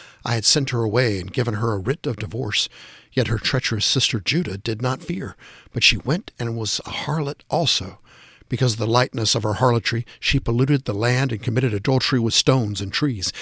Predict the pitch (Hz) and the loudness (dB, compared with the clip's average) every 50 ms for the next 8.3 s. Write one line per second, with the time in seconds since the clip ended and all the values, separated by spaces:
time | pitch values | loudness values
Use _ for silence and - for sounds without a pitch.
0 | - - - - - 117 110 104 - - - 139 165 170 151 123 - - 139 131 | -14 -14 -6 -2 0 0 0 0 -2 -2 0 0 0 0 0 0 0 2 2 2
1 | 131 127 147 139 - - 120 - - - - 143 - - 131 117 - - 127 127 | 2 2 2 2 2 2 0 -2 -2 -2 -2 0 0 0 0 2 4 4 4 4
2 | - - 127 101 - - 156 170 - 95 92 - - - - - 127 117 120 131 | 4 2 2 2 2 2 2 2 0 -2 -6 -6 -10 -12 -6 -2 -2 0 0 0
3 | 123 - - 127 117 - - 139 127 117 104 - 123 110 110 107 98 95 - 123 | -2 -2 -2 -2 0 2 2 2 2 2 2 0 0 0 0 -2 -2 -2 0 2
4 | 120 117 110 107 104 101 101 95 101 107 101 95 - - - - - - - - | 2 2 2 2 0 0 -2 -2 -2 -2 -4 -4 -6 -10 -16 -20 -20 -18 -10 -8
5 | 107 92 - 117 117 135 147 160 147 151 139 - - - 120 120 - - - - | -8 -6 -2 0 0 2 2 0 -2 -2 -4 -6 -4 -4 -2 -2 0 2 2 2
6 | 135 - - - - - - _ _ _ _ _ _ _ _ _ - _ _ _ | 2 0 -2 -4 -4 -6 -12 _ _ _ _ _ _ _ _ _ -20 _ _ _
7 | - - - - 127 117 104 92 90 92 95 - - - - - - 87 82 95 | -12 -10 -6 -4 -2 -2 -2 -2 -4 -6 -6 -6 -6 -8 -10 -10 -10 -8 -6 -6
8 | 101 98 98 110 113 - | -6 -6 -8 -10 -12 -14